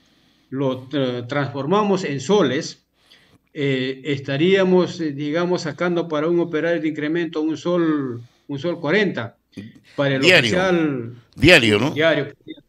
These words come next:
Speaker 1: por día trabajado. Un sol
Speaker 2: Ujú.
Speaker 1: veinte y noventa céntimos para el peón. Entonces son cifras ínfimas que esperamos que se saque por encima de esta, de esta inflación, ¿no?
Speaker 2: Ahora, tú has mencionado un tema que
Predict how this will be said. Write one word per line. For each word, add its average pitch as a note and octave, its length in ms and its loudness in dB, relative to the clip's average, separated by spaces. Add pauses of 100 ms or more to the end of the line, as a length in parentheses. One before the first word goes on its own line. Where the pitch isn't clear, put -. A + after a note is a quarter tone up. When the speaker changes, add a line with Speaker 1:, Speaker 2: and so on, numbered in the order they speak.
Speaker 1:
por B2+ 180 -16
día D#3 160 -2
trabajado. C3 540 -6
Un C3+ 160 -8
sol D#3 220 -2
Speaker 2:
Ujú. D3 60 -4
Speaker 1:
veinte F3+ 400 0
y A#2 220 -8
noventa D3 400 -6
céntimos E3+ 420 -6
para A#2 180 -12
el A2+ 60 -10
peón. F3 340 -6 (460)
Entonces C#3 380 -8
son E3 200 -6
cifras D#3+ 400 -4
ínfimas D#3+ 720 -4 (280)
que D3 80 -6
esperamos D#3+ 640 -2
que C3 380 -8
se C3 180 -12
saque D#3 300 -6
por C#3+ 220 -4
encima C3+ 480 -4
de C3+ 120 -6
esta, A#2+ 440 -12 (120)
de C#3 160 -2
esta D3+ 200 -8 (260)
inflación, A#2+ 520 -8
¿no? F#3 240 -8 (560)
Speaker 2:
Ahora, C#3+ 280 -2 (140)
tú G3 100 4
has - 500 -6
mencionado B2+ 600 4
un D3+ 180 0
tema D3+ 360 -2
que A2 540 -4